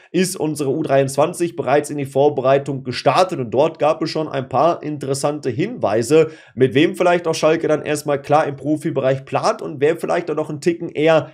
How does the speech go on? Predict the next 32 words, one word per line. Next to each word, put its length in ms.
hinten 420
dran 260
ist. 280
Auf 180
jeden 160
Fall 360
war 160
es 100
nämlich 240
so, 340
dass 460
beim 360
U 100
dreiundzwanzig 640
Start 300
Armin 300
Younes 360
mit 140
dabei 320
war. 220
Über 140
den 140
sprechen 360
wir 120
gleich 320
nochmal 280
etwas 300
genauer. 420
Pierre-Michel 440
Lasogga 420
zum 140
Beispiel 500